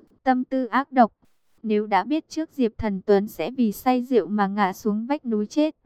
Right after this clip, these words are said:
Tiếu Tấn Nghiêm lắc ly rượu trong tay, cười rạng rỡ mà thâm độc, "Trước đó, cậu có thể thử đi cứu hắn, tôi rất muốn biết,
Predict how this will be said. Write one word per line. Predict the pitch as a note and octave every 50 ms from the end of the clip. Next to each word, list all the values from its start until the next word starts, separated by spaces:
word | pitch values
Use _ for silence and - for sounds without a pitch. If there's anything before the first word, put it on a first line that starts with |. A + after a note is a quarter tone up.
| _ _ _ _ _ _ _ _ _
Tiếu | A3 G#3 G3+ G#3+ -
Tấn | - A#3 A#3 B3+ C4
Nghiêm | C4 C4+ C4 B3+ B3+
lắc | B3+ D4 D4+ -
ly | C4 C4+ C4 B3+
rượu | B3+ C4+ B3 F#3+ D#3
trong | E3 - - C4 C4 B3+
tay, | - - B3 B3 B3 G3+ - _ _ _ _ _ _
cười | A#3+ A3+ G#3 F#3+
rạng | G3+ A3 G3+ F#3+ F#3+ G#3
rỡ | A3 F#3 F3+
mà | B3+ C4 C4 A3+ G3+
thâm | - C4 B3+ B3 A#3+
độc, | A#3+ G#3+ - _
"Trước | - - D#4 D#4 -
đó, | A3+ G3+ F#3+ F#3+ F#3+ G3 G#3+ - _ _ _ _
cậu | - A3+ F3 D3
có | - - G#3 G3+
thể | - - C4 G3+
thử | - - G#3 F#3
đi | F3+ A3+ B3 B3
cứu | - - A#3 A3 G#3+
hắn, | A3 A#3 A#3+ G#3+ G3 G#3 A#3+ C4+ - _ _ _ _
tôi | - C4 B3+ B3
rất | B3 D4 D4+ - -
muốn | A#3+ G#3+ G#3 G#3 A3
biết, | B3 C#4+ D#4+ D#4